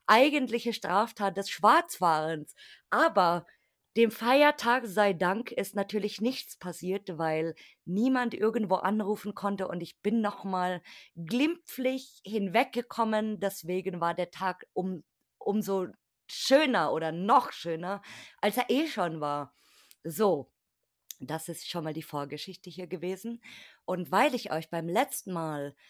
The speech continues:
äh, versprochen habe, hoch und heilig, dass es hier mal wieder die Girls am Start gibt irgendwann, ähm,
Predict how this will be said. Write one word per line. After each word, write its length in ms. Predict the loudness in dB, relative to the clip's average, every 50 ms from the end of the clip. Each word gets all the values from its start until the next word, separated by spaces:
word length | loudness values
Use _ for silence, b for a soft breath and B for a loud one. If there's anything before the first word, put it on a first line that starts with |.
| b b b b b b b -2
äh, 280 | -2 0 0 0 -2
versprochen 1000 | -2 0 0 0 0 -2 -6 0 4 8 10 10 10 10 6 4 4 6 4 4 4
habe, 480 | 6 6 6 4 4 2 0 2 4
hoch 260 | 4 4 4 2 -2 -2
und 260 | -2 -2 -2 -2 0
heilig, 420 | 2 4 4 4 4 2 0 0 0
dass 240 | -2 -4 -4 -4 -10
es 160 | -12 -12 -14
hier 220 | -10 -2 -2 0 0
mal 220 | 2 0 -2 -2
wieder 400 | -4 -4 -2 -2 0 -2 -2 -4 B B B B B B B B B B B -16
die 340 | -16 -8 -4 -6 -6 -4 2
Girls 560 | 4 6 8 10 10 10 8 8 4 0 2
am 200 | 4 4 4 4
Start 520 | -2 -4 0 2 4 4 4 2 0 -4 -16
gibt 400 | -10 -6 -4 -4 -4 -4 -8 -12 -2
irgendwann, 800 | 0 0 0 0 0 -2 -2 2 2 2 4 4 2 0 0 -2 B B B B B B B -4
ähm, 580 | -2 0 0 2 0 0 -2 -2 -4 -4 -6 -8